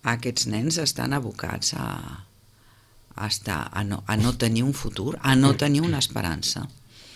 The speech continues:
Perquè, de fet, amb, amb aquestes regions, si tens una formació, tens possibilitats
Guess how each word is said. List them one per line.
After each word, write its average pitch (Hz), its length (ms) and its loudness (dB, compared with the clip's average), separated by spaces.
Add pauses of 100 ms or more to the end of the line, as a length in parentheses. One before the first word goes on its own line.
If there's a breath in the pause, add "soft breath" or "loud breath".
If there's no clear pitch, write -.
(560 loud breath)
Perquè, 95 380 -2
de 85 140 -2
fet, 101 420 -2
amb, 98 200 -2 (160)
amb 98 240 -2
aquestes 104 400 -2
regions, 104 600 0 (440 loud breath)
si - 360 0
tens 185 360 4
una 175 200 2
formació, 143 600 0
tens - 480 0 (760)
possibilitats 123 1080 2